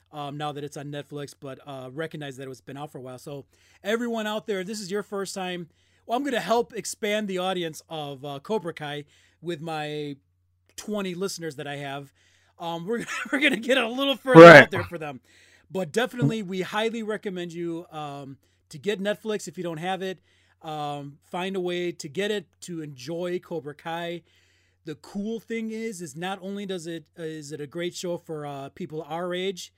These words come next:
Speaker 1: um, but it's also to the current young people too. I have two children, and they're in their teens. Um, now they are anyway. When they watched it, they weren't. <laughs> But, um, uh, and they both enjoyed it.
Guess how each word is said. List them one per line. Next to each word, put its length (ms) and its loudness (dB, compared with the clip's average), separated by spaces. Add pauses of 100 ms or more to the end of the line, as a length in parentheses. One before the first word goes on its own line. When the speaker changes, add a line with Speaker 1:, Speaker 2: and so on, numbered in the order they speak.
(360)
Speaker 1:
um, 280 -10
but 160 -6
it's 160 -8
also 380 -8
to 120 -14
the 140 -10
current 480 -10
young 320 -10
people 340 -14
too. 280 -4 (460)
I 160 -6
have 200 -6
two 480 -6
children, 480 -6
and 320 -12
they're 480 -4 (240)
in 140 -6
their 140 -6
teens. 540 -10 (560)
Um, 540 -10 (100)
now 220 -10
they 120 -10
are 120 -14
anyway. 280 -12
When 180 -8
they 80 -6
watched 280 -4
it, 60 -20
they 80 -10
weren't. 300 -16 (180)
<laughs> 200 -20
But, 220 -6
um, 540 -2 (500)
uh, 220 -6
and 180 0
they 80 2
both 240 2
enjoyed 340 0
it. 120 -6